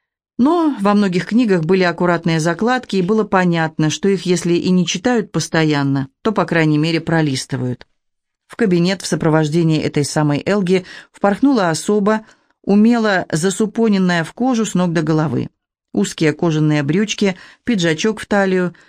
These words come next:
сапожки с короткими голенищами и даже шапочка-беретка были из лоснящейся кожи.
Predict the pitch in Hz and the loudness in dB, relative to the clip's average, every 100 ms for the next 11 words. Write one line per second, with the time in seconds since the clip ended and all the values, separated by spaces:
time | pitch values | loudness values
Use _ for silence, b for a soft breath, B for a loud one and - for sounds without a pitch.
0 | b - 190 170 190 208 - 190 196 190 | b -6 -4 -2 0 -2 -2 -4 -2 -2
1 | 185 185 170 175 175 175 165 190 170 160 | 0 -2 0 0 0 0 0 -2 -2 -4
2 | B _ - 180 240 240 214 196 196 - | B _ -4 0 0 0 -2 -2 -2 -4
3 | 202 180 208 180 147 - 135 143 143 135 | -2 0 0 0 -2 -2 -2 0 0 0
4 | 151 151 151 147 147 - 156 156 143 123 | 0 0 0 0 -2 -4 -4 -2 -2 -4